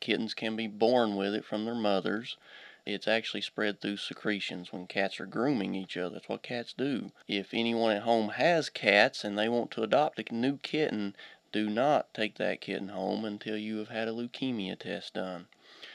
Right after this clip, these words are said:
Same with aids. aids, on the other hand, is spread through blood.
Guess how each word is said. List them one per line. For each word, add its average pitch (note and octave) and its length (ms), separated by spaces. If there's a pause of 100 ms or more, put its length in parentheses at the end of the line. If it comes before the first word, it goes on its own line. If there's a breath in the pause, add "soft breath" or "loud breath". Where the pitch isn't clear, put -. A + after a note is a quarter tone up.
(140)
Same A2+ 360
with B2+ 180
aids. G#2 440 (100)
aids, C3+ 440
on G#2 160
the G#2 100
other G2+ 260
hand, G#2 420
is G2 120
spread G#2 340
through G#2 120
blood. G2+ 400